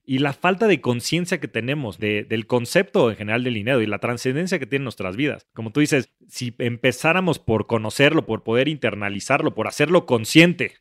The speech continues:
con eso tendríamos para podernos desarrollar de, de manera infinita, ¿no? ¿Cuántas personas no conocemos a nuestro alrededor, pues que, como dices, o han tenido broncas de dinero y han te-, terminado divorciándose de su pareja,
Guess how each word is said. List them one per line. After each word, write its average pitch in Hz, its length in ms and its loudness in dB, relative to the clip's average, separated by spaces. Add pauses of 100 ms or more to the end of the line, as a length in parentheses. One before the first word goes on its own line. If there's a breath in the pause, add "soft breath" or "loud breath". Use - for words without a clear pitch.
(140)
con 123 160 2
eso 165 140 -2
tendríamos 165 720 2
para 117 260 -4
podernos 147 380 0
desarrollar 117 720 -2
de, 107 320 -6
de 113 140 -2
manera 131 200 -2
infinita, 139 480 -4
¿no? 110 280 -8
¿Cuántas 131 260 -2
personas 139 680 0
no 127 140 -2
conocemos 135 560 2
a 117 60 -4
nuestro 107 220 -4
alrededor, 110 680 2
pues 110 160 -8
que, 107 180 -2
como 107 220 -2
dices, 135 340 0
o 113 40 2
han 120 100 -2
tenido 135 240 2
broncas 135 280 0
de 120 60 0
dinero 127 300 2
y 117 60 4
han 120 180 -4
te-, 113 140 -6
terminado 113 380 -2
divorciándose 120 760 2
de 107 100 0
su 95 140 -12
pareja, 123 560 2